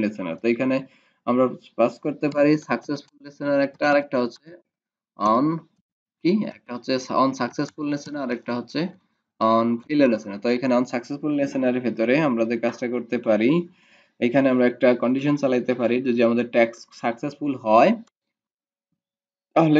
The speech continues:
কি হবে? তো এই তার জন্য আমরা একটা loop চালাইতে পারি, সেই লুপটা হচ্ছে for এবং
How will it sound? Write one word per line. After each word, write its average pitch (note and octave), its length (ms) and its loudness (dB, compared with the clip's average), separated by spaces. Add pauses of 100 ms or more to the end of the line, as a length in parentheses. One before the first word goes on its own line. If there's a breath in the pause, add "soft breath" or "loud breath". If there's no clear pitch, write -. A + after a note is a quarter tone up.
কি D#3 140 4
হবে? B2 200 4 (180)
তো D#3 40 2 (100)
এই A#2+ 120 4
তার A#2+ 160 4
জন্য B2+ 220 0
আমরা B2 180 -4
একটা B2 140 -2 (100)
loop C3 220 2
চালাইতে C3+ 320 2
পারি, A#2 160 2 (680)
সেই D#3 240 2
লুপটা - 280 -16
হচ্ছে C3+ 160 -8 (120)
for A#2+ 200 4 (120)
এবং C#3 120 4